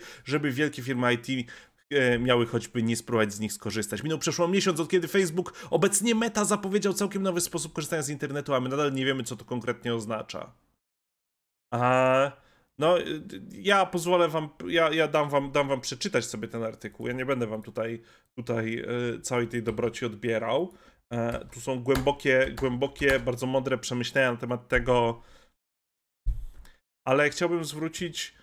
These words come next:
e, zwrócić wam, e, pytanie,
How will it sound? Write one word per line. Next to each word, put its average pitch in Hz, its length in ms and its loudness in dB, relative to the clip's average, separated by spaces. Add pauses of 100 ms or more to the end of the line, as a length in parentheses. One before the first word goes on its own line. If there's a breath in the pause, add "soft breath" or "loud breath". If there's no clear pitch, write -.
(260 soft breath)
e, 135 200 0
zwrócić 151 440 -6
wam, 151 400 0
e, 135 1200 2 (760)
pytanie, 151 600 2